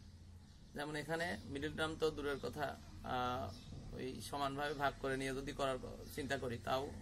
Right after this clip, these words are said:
হবে না। যেমন প্রথম দুইটার মধ্যে থেকে এক্স স্কয়ার common গেলে থাকে এক্স plus three, শেষে আবার কমনই যায় না, তাহলে ওয়ান যদি ধরি, তাহলে থ্রি এক্স প্লাস টু মেলে না।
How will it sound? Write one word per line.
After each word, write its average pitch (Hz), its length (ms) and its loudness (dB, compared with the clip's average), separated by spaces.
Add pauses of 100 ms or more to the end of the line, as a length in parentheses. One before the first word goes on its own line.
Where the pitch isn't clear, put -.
হবে 120 200 2
না। 117 120 0
যেমন 135 220 0 (480)
প্রথম 156 240 4
দুইটার 156 280 4
মধ্যে 151 200 6
থেকে - 200 2
এক্স - 200 0
স্কয়ার - 300 2
common 147 300 0
গেলে 147 220 4
থাকে 143 320 0
এক্স 139 360 0
plus 147 200 2 (120)
three, 143 180 -6 (760)
শেষে 160 320 6
আবার 160 180 6
কমনই 151 360 4
যায় 147 160 6
না, 147 120 4
তাহলে 147 240 2
ওয়ান 143 220 4 (280)
যদি 139 180 2
ধরি, 143 340 0 (140)
তাহলে 131 180 2
থ্রি 135 220 0
এক্স - 180 -2
প্লাস 127 300 -2
টু - 100 -8 (240)
মেলে 135 260 4
না। 117 100 -2